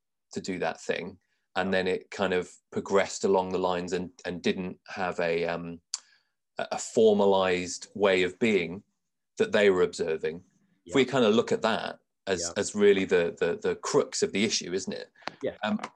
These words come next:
Speaker 1: h-, how do you think you found yourself, um, in, in a moment where they were able to operate beyond the letter of what had been agreed?
Speaker 2: I think it was because I was scared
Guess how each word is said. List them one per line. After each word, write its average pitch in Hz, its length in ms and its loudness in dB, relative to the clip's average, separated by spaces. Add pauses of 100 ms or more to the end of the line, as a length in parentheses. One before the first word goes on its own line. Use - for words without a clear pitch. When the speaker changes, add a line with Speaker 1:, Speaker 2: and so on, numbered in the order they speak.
(120)
Speaker 1:
h-, 139 120 -4
how 147 240 -2
do 160 100 -6
you 160 100 -6
think 139 320 0
you 120 140 0
found 127 500 0
yourself, 92 540 0 (800)
um, 95 400 -4 (380)
in, 117 240 0
in 113 140 2
a 110 60 4
moment 107 440 2
where 95 160 2
they 104 260 2
were 101 240 2
able 90 340 -4 (140)
to 87 400 -8 (140)
operate 92 520 -6 (220)
beyond 104 540 2
the 101 80 0
letter 92 380 -4
of 90 100 -6
what 90 180 -6
had - 140 -16
been - 160 -4
agreed? 104 420 -12 (640)
Speaker 2:
I 156 60 -10
think 214 180 -2
it 214 60 -4
was - 100 -4
because 156 300 -8
I 147 140 2
was 139 200 -2
scared 135 640 -2